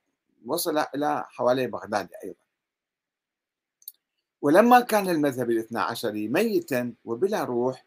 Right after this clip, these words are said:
فقد تطور، ومنقرض يعني حقيقة ما له وجود،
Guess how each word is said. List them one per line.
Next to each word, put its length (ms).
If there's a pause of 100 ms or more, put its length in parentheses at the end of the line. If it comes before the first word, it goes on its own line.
(560)
فقد 340
تطور، 540
ومنقرض 1080
يعني 200
حقيقة 460
ما 120
له 180
وجود، 440